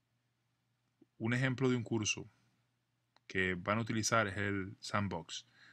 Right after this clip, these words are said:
Sandbox es el área de prueba. En este curso modifiquen y hagan lo que quieran. ¿Por qué? Porque este curso fue creado con una idea en mente, que es que lo utilicen como ustedes les sea más útil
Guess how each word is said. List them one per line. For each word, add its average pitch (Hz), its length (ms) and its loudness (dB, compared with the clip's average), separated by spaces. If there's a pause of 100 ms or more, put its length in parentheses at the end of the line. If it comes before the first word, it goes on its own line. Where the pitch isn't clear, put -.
(120)
Sandbox 120 480 0
es 113 100 0
el 110 80 0
área 113 160 0
de 104 80 -2
prueba. 80 380 -6 (400)
En 113 80 2
este 120 200 -2
curso 135 420 -2
modifiquen 113 720 -2
y 101 40 0
hagan 107 180 2
lo 110 80 -2
que 95 100 -18
quieran. 82 320 -6 (360)
¿Por 104 180 -4
qué? 127 160 2
Porque 107 220 -6
este 110 140 -6
curso 113 280 -4
fue 120 120 -4
creado 107 480 2
con 92 200 -6
una 104 400 -2
idea 95 320 -2
en 101 80 0
mente, 92 400 -2 (400)
que - 100 -10
es - 80 -4
que - 100 -4
lo 107 60 0
utilicen 110 480 -2
como 92 320 -4
ustedes 120 640 -2 (380)
les 98 140 -4
sea 113 240 4
más 120 180 0
útil 98 420 -2